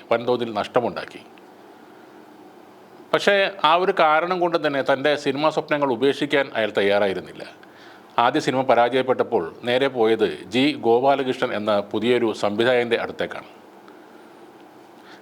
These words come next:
അതിനെ തുടർന്നാണ് ചോര ചുവന്ന ചോര എന്ന പേരിൽ ഒരു സിനിമ അയാൾ നിർമ്മിക്കുന്നത്.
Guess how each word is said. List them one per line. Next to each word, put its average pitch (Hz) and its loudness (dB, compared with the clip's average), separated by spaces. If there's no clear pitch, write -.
അതിനെ 156 2
തുടർന്നാണ് 147 2
ചോര 139 4
ചുവന്ന 131 0
ചോര 113 2
എന്ന 107 -8
പേരിൽ 104 2
ഒരു - -12
സിനിമ 120 -2
അയാൾ 95 0
നിർമ്മിക്കുന്നത്. - -14